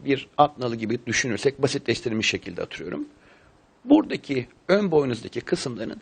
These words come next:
zaman içinde harap olmasıyla çocuğun giderek kliniği kötüleşiyor. Biz S M A'lı hastalara önceden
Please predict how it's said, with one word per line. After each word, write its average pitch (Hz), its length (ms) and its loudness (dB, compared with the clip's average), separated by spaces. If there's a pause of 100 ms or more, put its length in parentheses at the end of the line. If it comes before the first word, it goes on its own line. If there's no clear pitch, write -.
(120)
zaman 165 360 2
içinde 143 360 -2
harap 170 440 2
olmasıyla 113 640 -4 (300)
çocuğun 156 440 0
giderek 170 440 -2
kliniği 135 380 -2
kötüleşiyor. - 640 -2 (1080)
Biz 233 280 -2 (100)
S 208 240 2
M 196 120 0
A'lı 185 200 2
hastalara 139 600 -4 (220)
önceden 139 440 0